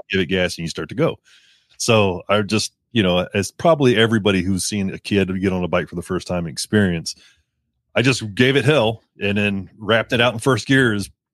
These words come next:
pretty fast, you know, and then I couldn't figure, I, I didn't sound right. I knew something wasn't right, but it was just like, I was going, and it was awesome. And it was further than I'd ever been on a bicycle, you know? And I was like, "Yeah, awesome." And then I hit a tree, and I fell over, and the bike landed on my leg, and it branded me.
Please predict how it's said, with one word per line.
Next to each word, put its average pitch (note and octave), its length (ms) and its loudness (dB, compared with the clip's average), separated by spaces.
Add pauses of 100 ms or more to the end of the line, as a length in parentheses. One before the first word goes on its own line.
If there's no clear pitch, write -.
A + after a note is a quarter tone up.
(200)
pretty B2+ 200 2
fast, A2 600 0
you F#2+ 60 -4
know, G2 180 0
and G2+ 100 -2
then G2+ 100 -2
I G2 40 0
couldn't A2+ 320 -2
figure, C3+ 240 -2
I, A2 120 0 (240)
I C3 60 4
didn't C#3+ 260 2
sound D#3 320 2
right. F3+ 220 4
I B2+ 60 4
knew C#3 120 4
something D#3 320 0
wasn't C3 240 2
right, A#2 360 2
but A2+ 160 2
it A2+ 60 2
was G#2+ 200 0
just - 300 -4
like, G#2+ 180 -2
I G#2+ 60 4
was G#2 160 -2
going, C#3 400 2
and B2 80 0
it - 20 -4
was G#2+ 140 -4
awesome. B2+ 360 -2
And A2 120 0
it A2 100 0
was G2+ 120 -2
further C#3 320 4
than B2 140 2
I'd A#2 120 2
ever B2 120 0
been B2+ 160 0
on A#2 100 -2
a G#2 40 0
bicycle, A#2 580 -6 (420)
you D3 100 4
know? D3+ 160 4
And C#3 80 2
I B2+ 40 4
was B2 100 0
like, A2+ 220 -2
"Yeah, B2+ 140 -16 (140)
awesome." D#3+ 400 -4
And G#2+ 80 0
then A2 80 0
I G2+ 80 0
hit C3+ 120 2
a C3 60 0
tree, C#3+ 340 2
and A#2+ 100 0
I F#2+ 60 -2
fell B2+ 260 2
over, C3+ 320 0 (340)
and G#2+ 200 -2
the G#2+ 80 -2
bike C3+ 280 0
landed C3 280 2
on A#2+ 120 4
my G#2+ 100 4
leg, G2+ 440 2 (340)
and G#2+ 100 0
it F2+ 300 -6
branded A#2+ 420 2
me. - 200 -20